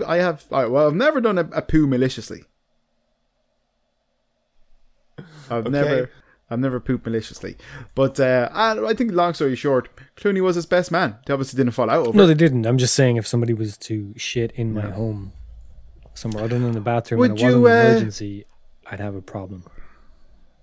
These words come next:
Speaker 1: How comfortable would you feel, um, you know, kind of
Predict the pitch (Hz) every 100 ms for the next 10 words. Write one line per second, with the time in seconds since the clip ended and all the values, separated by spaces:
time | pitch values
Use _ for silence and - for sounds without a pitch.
0 | _ _ _ - - - - 285 240 -
1 | 240 220 165 151 135 135 120 - 147 139
2 | 120 107 - 120 110 110 107 104 104 _
3 | _ _ _ - 123 117 107 - 113 107
4 | 98